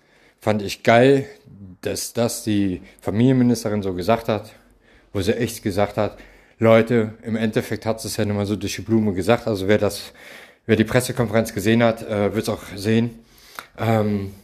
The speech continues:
und das aber auch hören. Sie hat im Endeffekt echt immer wieder durch die Blume gesagt, "Ey Journalisten, seid ihr doof?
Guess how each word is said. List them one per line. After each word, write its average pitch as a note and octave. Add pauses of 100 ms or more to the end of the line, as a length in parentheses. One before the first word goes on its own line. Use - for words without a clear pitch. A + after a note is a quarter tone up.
(200)
und G#2+
das G2+
aber G2
auch F#2
hören. A2 (1400)
Sie B2+
hat C#3+
im C3
Endeffekt B2
echt A2+
immer D3+
wieder B2+
durch A2+
die A#2
Blume B2
gesagt, G2 (1400)
"Ey G3+
Journalisten, F3+ (160)
seid C#3+
ihr D3
doof? F3